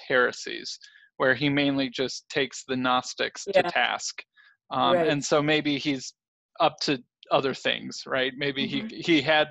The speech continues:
Speaker 1: this muscle, but just wasn't using it at the time. But, but Bo Branson doesn't particularly like David Bentley Hart.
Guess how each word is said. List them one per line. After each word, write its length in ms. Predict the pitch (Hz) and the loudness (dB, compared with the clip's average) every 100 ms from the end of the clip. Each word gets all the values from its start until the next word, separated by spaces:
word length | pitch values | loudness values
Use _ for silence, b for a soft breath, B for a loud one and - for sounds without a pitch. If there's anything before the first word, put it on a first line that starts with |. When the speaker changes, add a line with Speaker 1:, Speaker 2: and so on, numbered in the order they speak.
| 135 | -2
Speaker 1:
this 240 | 139 127 | -2 -2
muscle, 320 | 139 131 - 127 | -2 -2 -2 -4
but 120 | 131 | -2
just 180 | 135 135 | -2 -2
wasn't 320 | 143 131 131 | -2 -2 -6
using 320 | 127 131 131 127 | -10 -8 -6 -4
it 160 | 127 202 b b b b - | -4 -6 b b b b -4
at 160 | 123 - | -4 -2
the 60 | 131 | -8
time. 440 | - 123 113 135 - b b b - | -2 -2 -2 -8 -18 b b b 4
But, 300 | 156 151 151 | 6 6 4
but 180 | 175 208 | 0 4
Bo 160 | 196 | 2
Branson 540 | 180 151 160 143 - 135 | 4 2 2 2 -2 -2
doesn't 320 | 135 135 135 | -2 -2 -6
particularly 640 | 139 - 202 - 131 123 | -8 -6 -8 -6 -4 -4
like 240 | 131 131 127 | -2 -2 -2
David 300 | 139 131 135 - | -2 -2 -6 -6
Bentley 300 | 127 127 135 | -6 -6 -8
Hart. 320 | - 123 - | -6 -6 -8